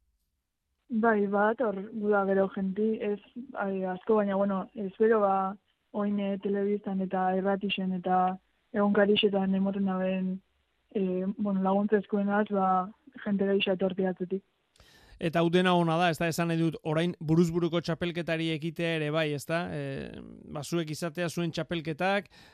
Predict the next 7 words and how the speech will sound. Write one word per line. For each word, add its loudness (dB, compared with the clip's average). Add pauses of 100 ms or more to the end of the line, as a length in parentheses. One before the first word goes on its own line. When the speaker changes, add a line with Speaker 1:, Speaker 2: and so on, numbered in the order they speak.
Speaker 2:
eta, -4 (360)
eta -6
dena -4 (200)
parekatzea, -2
ez -8
da? -10 (1080)
Speaker 1:
Bai, 4